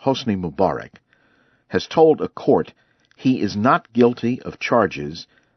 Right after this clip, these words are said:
that he ordered the death of anti-government protesters. Mister Mubarak was taken to the court in Cairo Wednesday in a hospital bed. The judge later announced plans to restart the trial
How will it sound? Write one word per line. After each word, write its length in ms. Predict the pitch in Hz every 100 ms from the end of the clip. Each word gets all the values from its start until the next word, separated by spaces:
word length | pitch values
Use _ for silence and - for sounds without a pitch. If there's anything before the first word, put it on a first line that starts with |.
| _
that 160 | 90 98
he 100 | 101
ordered 460 | 117 123 123 110
the 120 | -
death 380 | 92 - 127 104 - _ _ _
of 140 | 85 -
anti-government 1000 | 113 123 127 120 80 113 101 85 80 85
protesters. 880 | - 95 - 80 - - - - - _ _ _ _ _ _ _ _ _ _ -
Mister 300 | 90 - 90
Mubarak 640 | 82 69 104 92 110 -
was 180 | 78 -
taken 440 | 135 123 101 80
to 120 | -
the 120 | 82
court 360 | 78 - 123 110
in 160 | 87 78
Cairo 520 | - 127 123 92 82
Wednesday 680 | 71 107 120 104 104 107 113 _ _ _ _
in 160 | 92 95
a 120 | 78
hospital 580 | 87 139 127 - 95 85
bed. 640 | 69 98 87 60 58 62 - _ _ _ _ _ _ _ _ _
The 80 | 78
judge 480 | 78 123 113 80 82
later 400 | 92 127 104 85
announced 480 | 90 104 107 -
plans 520 | - 113 107 110 127 -
to 200 | 98 85
restart 680 | 85 123 - - 143 131
the 100 | -
trial 560 | - - 98 92 107 127